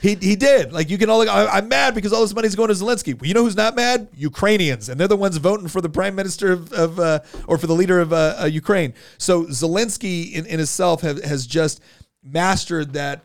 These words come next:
um, that, that idea of the, the resilient underdog. And, and look, uh, in the West, and especially in America, right, resilient underdogs are very, very appealing a-, as an overall propaganda narrative. But there were various things like the Ghost of,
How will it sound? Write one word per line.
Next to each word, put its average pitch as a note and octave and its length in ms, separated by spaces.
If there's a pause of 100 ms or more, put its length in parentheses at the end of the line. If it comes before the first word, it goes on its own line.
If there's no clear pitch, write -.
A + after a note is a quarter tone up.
(120)
um, C3+ 420 (520)
that, D3 260
that D3 120
idea D3+ 300
of C#3 100
the, C#3 140
the C3+ 160
resilient E3 640
underdog. C3+ 680 (520)
And, F3+ 200
and F3+ 260
look, F#3 420
uh, D#3 160
in D#3 140
the D#3 60
West, F#3 360
and E3+ 80
especially G3+ 540
in E3+ 80
America, D3+ 580
right, D3 260
resilient E3+ 560
underdogs C#3+ 580
are B2 60
very, E3+ 260
very D3 260
appealing B2 580 (380)
a-, D3 200
as C#3+ 160
an D3+ 80
overall D3+ 340
propaganda C3+ 480
narrative. B2 380 (240)
But G#3+ 100
there D4+ 80
were B3+ 120
various F#3 300
things E3 160
like D#3 140
the D3 60
Ghost C3+ 360
of, C#3 320